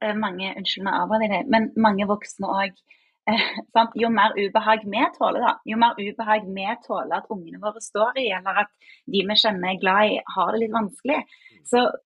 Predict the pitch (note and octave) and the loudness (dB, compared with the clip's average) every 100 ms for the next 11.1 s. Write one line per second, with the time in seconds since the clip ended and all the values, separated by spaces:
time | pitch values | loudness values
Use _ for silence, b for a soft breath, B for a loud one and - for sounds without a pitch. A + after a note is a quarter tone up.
0 | - - - A#3+ B3+ C4 C#4+ B3+ D#3+ - | -12 -8 0 4 6 6 6 4 4 -2
1 | G3 A#3 B3+ B3+ G#3+ G#3+ A3+ A3 - A3 | -6 -4 -2 0 4 6 4 0 -4 0
2 | G#3+ G#3+ G#3 - b b b b _ - | 2 2 2 -4 b b b b _ -2
3 | A#3+ G#3+ G3+ - A#3 B3 C#4 C4+ A3+ D#4 | 0 2 0 0 0 0 0 2 2 0
4 | F#4+ - B3+ C4 C4 B3+ B3 B3 B3+ C4+ | -2 -6 -2 -2 -2 0 0 2 2 4
5 | A#3 C4 - A3 G#3+ B3 - B3 - - | 2 0 0 4 4 2 0 -2 -2 -4
6 | D4 G#3 - B3 - F3+ A3 B3+ C4+ G#3+ | 0 2 0 -6 -4 -4 0 2 2 0
7 | - B3 C#4 C#4+ A3 G#3+ A3+ A#3+ A#3+ - | -2 2 4 6 4 4 4 4 0 -2
8 | - G3+ G#3+ A#3+ A#3+ b b b _ B3 | 0 0 2 0 0 b b b _ 6
9 | B3 G#3+ F#3 A3 B3+ A#3 A3+ B3 G3+ F#3+ | 6 6 2 2 4 4 4 2 2 0
10 | G3+ A#3+ B3+ G#3+ G#3+ A#3 C#4 - D#4+ D#4 | 2 4 2 2 0 0 -2 -4 -6 -8
11 | - | -14